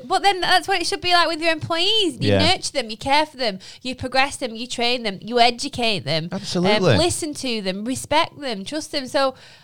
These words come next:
Speaker 1: all of this, it still has to happen. But if your onboarding isn't right, then it's probably not going to.
Speaker 2: No.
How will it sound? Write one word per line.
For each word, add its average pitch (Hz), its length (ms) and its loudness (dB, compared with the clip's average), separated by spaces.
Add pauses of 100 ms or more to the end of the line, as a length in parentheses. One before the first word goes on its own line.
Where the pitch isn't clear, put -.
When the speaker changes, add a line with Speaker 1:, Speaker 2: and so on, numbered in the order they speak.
Speaker 1:
all 359 220 6
of 285 40 0
this, 330 380 0 (220)
it 233 80 -12
still 311 280 0
has - 260 0
to 247 60 -10
happen. - 520 -4 (160)
But 226 320 0 (180)
if 262 100 -2
your 269 220 4
onboarding 220 380 0
isn't 185 180 -6
right, 151 220 -4
then 214 280 -4
it's 233 120 -10
probably 247 240 -2
not 220 180 -2
going 247 220 2
to. 185 240 -6 (260)
Speaker 2:
No. 87 360 -6